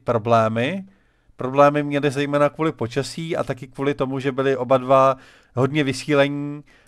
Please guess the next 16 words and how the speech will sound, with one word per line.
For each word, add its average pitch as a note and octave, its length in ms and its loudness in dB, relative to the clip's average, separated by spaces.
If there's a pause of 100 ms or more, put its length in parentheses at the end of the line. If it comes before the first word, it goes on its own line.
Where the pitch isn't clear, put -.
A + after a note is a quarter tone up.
(140)
a, A#2+ 600 6
eh, B2 560 0
Kukučka B2+ 580 -4
tam C3+ 160 0
měl C3 600 2
i B2+ 460 -2 (100)
menší B2+ 400 -4
pád, B2 400 4
který C3 300 -4
ale B2+ 140 2
přežil B2+ 460 -4
bez A#2+ 180 -4
nějakých A#2+ 380 -6
větších A#2 320 -6
následků B2+ 720 -4 (540)
a A#2+ 500 4